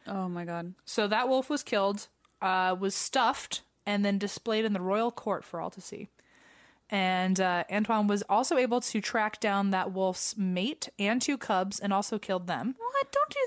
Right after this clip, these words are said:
Speaker 2: I
Speaker 1: that.
Speaker 2: know, I know, I know, I know. We're getting right past that.
Speaker 1: The
Speaker 2: So,
Speaker 1: fuck?
Speaker 2: um, he was able to kill two of the three. He shot the third, but it ran off. So
Speaker 1: A
Speaker 2: he doesn't
Speaker 1: cub or the mom?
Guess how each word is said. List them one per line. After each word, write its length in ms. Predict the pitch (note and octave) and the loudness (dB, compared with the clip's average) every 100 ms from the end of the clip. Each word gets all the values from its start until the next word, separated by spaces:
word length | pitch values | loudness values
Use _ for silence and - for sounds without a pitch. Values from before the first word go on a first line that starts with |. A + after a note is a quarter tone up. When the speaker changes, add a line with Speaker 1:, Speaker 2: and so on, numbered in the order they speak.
| A4 | 4
Speaker 2:
I 140 | A4+ | 4
Speaker 1:
that. 20 | |
Speaker 2:
know, 220 | - E3+ - | 4 2 0
I 120 | F#3 | -2
know, 80 | F3 | -2
I 100 | D#3+ | -2
know, 60 | |
I 220 | D3 D3 C3 | -4 -6 -4
know. 60 | |
We're 160 | F3+ G#3 | -2 0
getting 220 | G3 F#3 | 0 -2
right 160 | F3+ E3+ | -2 -2
past 200 | D3+ - | -4 -4
that. 200 | A#2+ - | -6 -4
Speaker 1:
The 80 | - | 0
Speaker 2:
So, 220 | A#3 G#3+ | 2 0
Speaker 1:
fuck? 520 | - D5 B4+ - E4+ | -2 -6 -6 -6 -4
Speaker 2:
um, 320 | A3 G#3 G3+ G3+ | 0 2 2 -2
he 180 | - | 0
was 120 | A#3+ A#3 | 2 2
able 180 | B3+ | 2
to 60 | C#4+ | 0
kill 240 | - B3+ | 2 0
two 240 | A#3+ C4 C4+ | 0 0 0
of 160 | C4+ | 0
the 80 | B3 | 0
three. 540 | A#3 A3+ G#3+ G#3 G#3 F3+ | -4 0 2 2 0 -4
He 320 | - G#3 G3 | -4 -2 -2
shot 420 | G3+ - A#3+ C4 - | -4 -2 0 -2 -4
the 100 | A#3 | -8
third, 320 | - G#3+ G#3 | 0 0 2
but 160 | G3 - | 0 0
it 160 | F#3+ F#3+ _ _ - | -4 -6 _ _ -4
ran 260 | G3+ G3 F3+ | 0 0 0
off. 260 | C#3+ - | -2 -4
So 120 | - | -4
Speaker 1:
A 40 | F#3 | 0
Speaker 2:
he 60 | |
doesn't 180 | G#3 A3 | 2 2
Speaker 1:
cub 140 | A3+ C4 | 2 2
or 80 | |
the 120 | A3+ F3+ | 0 -2
mom? 320 | E3+ F3 | -6 -8